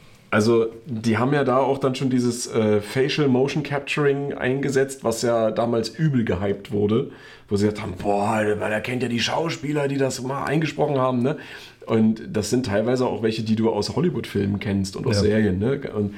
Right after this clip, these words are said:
Speaker 1: und die sprechen sich selbst und sie sind sie selbst, ja? Ähm, aber die Technik war damals noch nicht ganz so ausgereift und
Speaker 2: <laughs>
Speaker 1: deswegen gibt's da so ein paar unfreiwillige,
Speaker 2: Unfreiwillig
Speaker 1: witzige
Speaker 2: komische, ja.
Speaker 1: Ge-, Gestiken, äh, egal. Ähm, und ich mein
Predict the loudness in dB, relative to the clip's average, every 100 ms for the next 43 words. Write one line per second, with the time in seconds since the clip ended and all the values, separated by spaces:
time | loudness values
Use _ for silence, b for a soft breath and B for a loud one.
0 | B B -6 -4 0 0 2 0 2 0
1 | -2 0 2 2 -2 -6 -4 0 2 2
2 | 4 2 2 0 2 2 2 -2 -4 -2
3 | -2 -4 B B B -2 2 2 0 -4
4 | B -2 0 2 0 0 0 2 2 2
5 | 0 0 0 0 0 0 2 4 4 4
6 | 4 0 0 2 2 0 0 0 0 0
7 | 0 2 2 2 4 2 2 0 0 2
8 | 0 0 4 6 6 4 -2 -8 -12 -8
9 | -2 0 2 2 2 2 4 4 4 4
10 | 2 2 0 -2 0 0 0 0 -2 -4
11 | -8 -4 0 2 2 0 -6 -8 -4 B
12 | 0 2 2 0 B B B -2 0 0
13 | -2 -6 -2 0 0